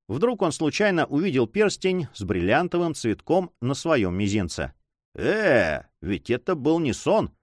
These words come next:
Всё произошло в действительности, и я наяву присутствовал при этой странной сцене».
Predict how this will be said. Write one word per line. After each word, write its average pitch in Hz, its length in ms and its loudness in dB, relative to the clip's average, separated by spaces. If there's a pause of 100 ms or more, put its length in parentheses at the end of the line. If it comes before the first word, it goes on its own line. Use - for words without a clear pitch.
(260)
Всё 175 240 0
произошло 160 560 2
в 139 60 -4
действительности, 143 880 -2 (100)
и - 140 -10
я 123 240 0
наяву 117 380 0
присутствовал 170 800 0 (120)
при 233 160 -4
этой 135 260 0
странной 110 440 -2
сцене». 123 480 -4